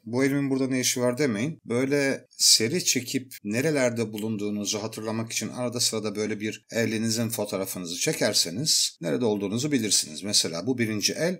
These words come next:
birinci el X C serisindeki resimler, ikinci elimde X F serisindeki karelerim. Şimdi biz ne yapacağız biliyor musunuz? Biz burada kıyaslama yapacağız. Evet sevgili dostlar, şu anda klasik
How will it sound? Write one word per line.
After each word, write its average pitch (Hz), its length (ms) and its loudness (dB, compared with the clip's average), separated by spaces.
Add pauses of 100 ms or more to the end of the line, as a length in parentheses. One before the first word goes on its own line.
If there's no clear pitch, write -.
birinci 127 420 2
el 139 300 2 (100)
X - 280 0
C 143 220 2
serisindeki 90 720 0
resimler, 90 460 0
ikinci 175 380 0
elimde 107 360 2
X 208 180 2
F 156 160 4 (180)
serisindeki 92 800 2 (340)
karelerim. 85 440 -6
Şimdi 190 200 2
biz 185 140 4
ne 202 60 4
yapacağız 117 400 2
biliyor 175 180 4
musunuz? 151 400 0
Biz 123 160 -2
burada 123 200 -2
kıyaslama 131 460 6
yapacağız. 73 560 -2 (160)
Evet 131 240 0
sevgili 101 400 0
dostlar, 123 560 -2
şu - 240 2
anda 123 300 -2
klasik - 580 0